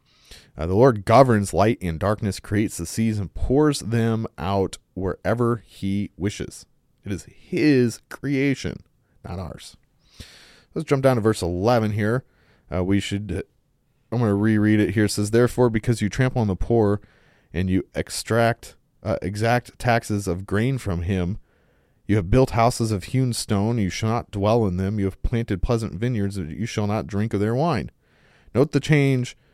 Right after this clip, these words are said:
from the indefinite they, which is back in verse ten. They hate him who reprove in the, reproves in the gate, and they adore,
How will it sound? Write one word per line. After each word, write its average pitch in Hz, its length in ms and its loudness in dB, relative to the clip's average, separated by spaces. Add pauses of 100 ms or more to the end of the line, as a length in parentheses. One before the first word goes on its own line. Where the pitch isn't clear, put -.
(140)
from 110 240 0
the 98 220 2
indefinite 113 720 0
they, 107 520 4
which 95 240 -2
is 95 80 -6
back 107 240 0
in 104 100 -2
verse 98 360 -2
ten. 101 560 -2 (420)
They 120 260 4
hate 131 320 0
him 95 340 -2
who 98 180 0
reprove 101 720 -2
in 95 120 -6
the, 73 140 -8 (180)
reproves 117 680 0
in 98 120 -6
the 85 60 -6
gate, 87 440 -2 (120)
and 90 260 -8
they 95 200 -2
adore, 110 640 0